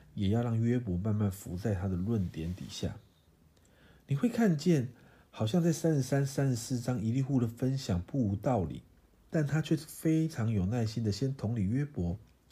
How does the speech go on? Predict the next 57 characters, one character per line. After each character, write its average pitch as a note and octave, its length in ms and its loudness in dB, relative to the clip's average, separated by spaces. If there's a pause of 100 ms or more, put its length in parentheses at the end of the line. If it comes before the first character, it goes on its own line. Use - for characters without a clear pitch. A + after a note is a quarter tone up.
(420)
给 G#2 80 -2
约 A2+ 160 2
伯 B2 160 -2
安 C#3 240 0
全 F#2+ 340 -4
感， - 220 -6 (360)
然 A#2 120 0
后 F3+ 160 0
有 A2 160 4
智 C3+ 320 0
慧 B2+ 300 2
的 F2 200 -4 (360)
切 C#3 420 0
入 C3+ 300 0 (180)
他 B2 240 -4
要 A#2+ 160 2
分 C#3+ 520 -4
享 D#2 260 -8
的 E2+ 100 -6
重 G2+ 260 -4
点。 - 180 -8 (920)
以 C3+ 80 4
利 F#3+ 80 8
户 G#3+ 120 4
试 F3 360 0
着 B2 120 0
把 G#2+ 160 0
约 B2+ 200 0
伯 A2 160 -2
的 A2 80 -2
焦 C3+ 260 -4
点 G2+ 200 -2
不 G2 140 -4
是 B2 80 -2
放 B2 200 -6
在 A#2 120 -6
苦 - 280 -12
难 F#2+ 180 -2
里 - 80 -10
面， D#2 240 -6 (680)
而 A2 100 -4
是 B2 100 -2
把 A#2 160 0
约 A2+ 200 2
伯 A2 180 -2
的 G#2 80 -2
焦 A2+ 160 0
点 E2 180 -4
慢 B2+ 240 0
慢 A#2 280 -2
的 G2 100 0
带 G#2 160 -4
到 G2+ 140 -2
神 D2+ 200 -10
的 E2 60 -6
面 E2+ 240 -2
前， - 220 -12